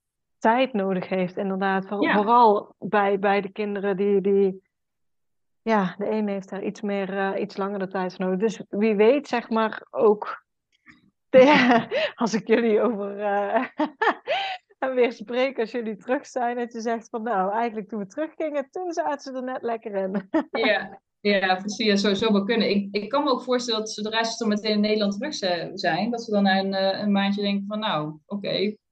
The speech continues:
Speaker 2: was dit nou waar we, <laughs> was dit waar we nou zo graag naartoe wilden? In de zin van dat daar niet zoveel verandert, hè? Kijk, hier heb je
Speaker 1: Ja.
Speaker 2: natuurlijk heel veel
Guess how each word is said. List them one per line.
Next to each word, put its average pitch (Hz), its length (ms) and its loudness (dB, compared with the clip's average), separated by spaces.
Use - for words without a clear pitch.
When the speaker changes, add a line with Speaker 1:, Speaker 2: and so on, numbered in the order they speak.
Speaker 2:
was 202 180 0
dit 233 220 0
nou 208 240 2
waar 208 280 4
we, 254 320 2
<laughs> - 200 -20
was 240 160 2
dit 240 160 2
waar 233 200 2
we 220 60 2
nou 208 140 2
zo 208 140 -2
graag 220 240 -4
naartoe 214 300 -4
wilden? 196 340 -2
In 240 120 2
de 240 80 8
zin 247 260 4
van 240 140 2
dat 240 140 -2
daar 233 160 0
niet 262 140 2
zoveel 220 300 -4
verandert, 196 480 -2
hè? 170 140 -8
Kijk, 214 180 -8
hier 277 180 -10
heb 254 100 -6
je 247 60 -4
Speaker 1:
Ja. 220 60 0
Speaker 2:
natuurlijk 240 520 -6
heel 302 300 -6
veel 196 380 0